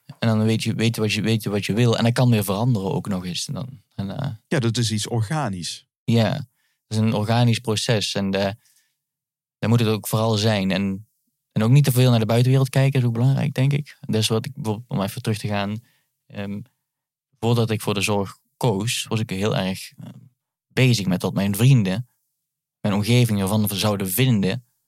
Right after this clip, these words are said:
Speaker 1: als ik in de zorg zou gaan. Dus mijn egootje,
Speaker 2: Ja.
Speaker 1: ja, die vond dat natuurlijk gek. Want mijn vrienden gaan er grapjes over maken.
Speaker 2: Ja.
Speaker 1: Sowieso.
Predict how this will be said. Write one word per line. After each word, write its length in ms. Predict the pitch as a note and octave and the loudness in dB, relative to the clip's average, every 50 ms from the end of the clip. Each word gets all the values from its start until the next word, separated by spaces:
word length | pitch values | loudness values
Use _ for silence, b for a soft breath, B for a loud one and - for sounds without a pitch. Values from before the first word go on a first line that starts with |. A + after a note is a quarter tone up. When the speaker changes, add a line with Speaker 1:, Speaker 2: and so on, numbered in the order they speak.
| _ _ _ | _ _ _
Speaker 1:
als 140 | - - | -6 -6
ik 240 | - - A#2+ A#2+ A#2 | -4 -2 -2 -2 0
in 80 | A2+ G2+ | -2 -2
de 60 | F#2+ | 0
zorg 280 | F#2 A#2 B2 A#2 G2+ - | 0 2 2 2 0 0
zou 160 | - F#2 F#2+ | -2 -2 -2
gaan. 320 | F#2 E2+ - - - - - | -2 -2 -2 -4 -6 -8 -10
Dus 120 | _ - - | _ -10 -4
mijn 160 | G#2+ G#2 G#2 | -2 -2 -2
egootje, 680 | - - A2+ A#2 A2 G#2 F#2 F#2+ - - G2 G2+ B2+ C3 - _ _ | -2 0 0 2 2 2 0 -2 -2 -2 -2 -2 -2 -6 -8 _ _
Speaker 2:
Ja. 260 | - A#2+ A#2+ A#2 G#2 - _ _ _ _ _ _ _ _ _ _ _ _ _ _ _ _ _ | -2 -2 -2 -2 -2 -8 _ _ _ _ _ _ _ _ _ _ _ _ _ _ _ _ _
Speaker 1:
ja, 180 | - F2+ E2+ | -6 -6 -6
die 120 | - G2 - | -6 -6 -4
vond 160 | A2+ G#2 F#2+ | -4 -2 -2
dat 120 | F#2+ F2 | -2 -4
natuurlijk 280 | - G#2 G#2+ G#2 F#2+ F#2+ | -4 -4 -4 -4 -4 -2
gek. 320 | - C#3+ - G3 - - - _ _ _ _ _ _ _ _ _ _ _ | -2 -2 -2 -2 -6 -12 -20 _ _ _ _ _ _ _ _ _ _ _
Want 340 | - F#2+ G2+ G2+ C#3+ - - _ _ _ _ _ | -4 -2 -2 -2 -4 -8 -14 _ _ _ _ _
mijn 160 | - G#2+ G#2+ | -2 0 2
vrienden 260 | A2 B2 B2+ A2 G2+ | 4 4 4 4 4
gaan 100 | G#2 G2+ | 2 0
er 60 | G2+ | 0
grapjes 300 | G2+ B2 C3 A#2 A2+ G#2 | 2 2 2 2 0 0
over 180 | G#2+ G2 F#2 F#2 | 0 0 0 0
maken. 420 | F#2+ F#2 - - - - - A#2+ - | 0 0 -2 -2 -6 -8 -12 -12 -6
Speaker 2:
Ja. 260 | - C#3 C#3 A2 F#2 - _ _ _ _ _ _ _ _ _ | -2 -2 -2 -2 -2 -6 _ _ _ _ _ _ _ _ _
Speaker 1:
Sowieso. 500 | - - - A2 G#2+ G#2+ G#2 A2+ G2+ - | -6 -2 0 2 2 2 2 2 0 0